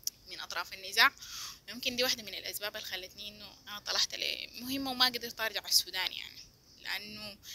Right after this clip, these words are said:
في تهديد كبير بإنه بيتم ال-، يعني اغتيالي عادل إذا حصلت حاجة زي دي. فالقصة دي برضو قبل نبه لها جيمي، حتى ال-،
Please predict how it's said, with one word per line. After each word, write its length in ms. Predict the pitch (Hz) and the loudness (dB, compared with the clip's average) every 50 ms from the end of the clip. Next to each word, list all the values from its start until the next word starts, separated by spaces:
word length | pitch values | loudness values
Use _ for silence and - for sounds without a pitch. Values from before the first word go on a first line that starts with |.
| - - - | -14 -4 0
في 180 | - 226 226 | 2 2 2
تهديد 380 | - 220 208 - - 180 - - | 2 2 0 0 -2 -8 -10 -8
كبير 420 | - 190 - 196 240 311 - - - - - - - - - - - | -8 -8 4 8 8 8 8 6 -6 -18 -18 -14 -14 -14 -14 -2 0
بإنه 200 | 214 226 247 240 | 0 0 0 -2
بيتم 320 | 185 190 - 226 226 220 | -6 -8 -8 -6 -4 -2
ال-، 200 | 202 185 - - | -4 -4 -2 0
يعني 300 | 190 190 190 190 - - | 0 0 0 -2 -4 -4
اغتيالي 400 | 190 - - 175 165 160 170 165 | -6 -4 -2 2 2 2 2 2
عادل 240 | - - - - - | -2 -2 -8 -10 -12
إذا 200 | - - - - | -12 -10 -8 -8
حصلت 380 | - - - - - - - | -6 -4 -4 -6 -6 -4 -4
حاجة 240 | - - 185 185 - | 0 2 2 2 0
زي 220 | - - - 170 - | -6 -8 -8 -10 -10
دي. 140 | - - - - _ - - - - - - | -12 -16 -18 -20 _ -14 -14 -12 -14 -12 -10
فالقصة 1120 | - - - - - 233 220 202 202 208 202 208 202 196 190 208 226 226 285 359 - 359 | -6 -2 0 0 2 6 8 10 12 12 12 12 12 12 12 12 12 10 6 4 4 6
دي 100 | 277 330 | 4 4
برضو 240 | 285 320 330 285 311 | 4 4 4 4 0
قبل 280 | 240 214 220 247 254 254 | 2 6 6 6 6 6
نبه 220 | 247 - - - - - | 2 0 0 -4 0 4
لها 160 | 226 226 226 | 6 6 6
جيمي، 300 | 226 233 240 254 294 349 | 4 0 -2 -2 -2 -4
حتى 480 | - - 202 - - 190 190 - - | -2 -2 -4 -4 -4 -12 -10 -10 -10
ال-، 260 | - - - - 76 | -12 -10 -4 -4 -4